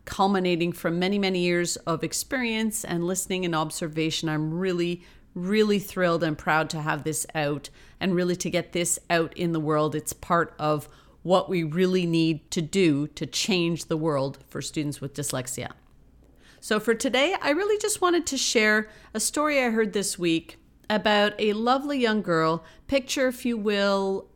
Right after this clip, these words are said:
grade two, just a cute little girl who really is full of energy, very, very enthusiastic about everything, and really can't sit still through the entire school day. One day,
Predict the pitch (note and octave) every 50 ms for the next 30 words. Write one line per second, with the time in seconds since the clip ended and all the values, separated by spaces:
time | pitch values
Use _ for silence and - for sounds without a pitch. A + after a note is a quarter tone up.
0 | _ _ _ _ - - - - A3 B3 A#3+ B3+ B3 A3+ - - - - G#3+ F#3+
1 | F#3 F#3 F3+ F3+ F#3 F3+ - - - - - - - - - - _ _ _ _
2 | _ _ _ - - A#4 A4+ - D4 A#3+ - - C4+ B3 - - - A#3 A3 G#3+
3 | G#3+ G#3+ G#3+ G#3 G3+ G3+ G3+ G3+ G3 G3+ F#3+ - F#3 G3+ G#3 - - F#3 G#3+ A3+
4 | A#3 A3+ G#3+ F#3+ F3+ F3+ - - - - - F#4 E4+ D4+ C#4+ B3 B3+ A#3 A#3 A3+
5 | A3 G#3 G#3+ A3 A3 G#3+ G#3+ A3+ A3+ A3+ G#3 - F3+ E3+ E3 - A3+ A#3 A3+ A3+
6 | A#3 A#3 A3+ A3+ A3+ A3+ A3+ - - - - - - - - - - F#3 F#3 -
7 | B3+ C4 C4 C4 B3+ A#3 A3+ G#3 - - A#3 A#3+ A3+ - A3 G#3+ A3+ B3 C4 -
8 | - - A3+ A#3 A#3 A3+ A3+ A3 G#3 G#3+ G#3 F#3+ G#3+ G3+ G3+ - G3+ G3 G3 G3+
9 | G3+ G3+ - A#3+ A#3 A#3 C4 C#4+ C#4 B3+ B3 - - B3 A3+ A3 - - - -
10 | - - G3+ - - - - - - F#3+ E3+ C#3+ C3 C3+ D3 E3+ - - - -
11 | _ - - - A3+ G#3+ G3 F#3+ G#3+ - - _ - - G3 F#3+ F3+ E3+ E3 -
12 | - E3 D3+ D3+ D3+ D3 D3 C#3+ - - - - - - - E3+ D#3+ D#3+ D3+ D#3
13 | B2+ G#2 D2 A1+ - - - - - - - - - - - - _ _ _ _
14 | _ _ - - - - - _ - - - _ - - - E3 D#3 F#3 G#3 A#3
15 | A#3 G3+ F#3 D#3 C#3 C#3 F3 B3 C4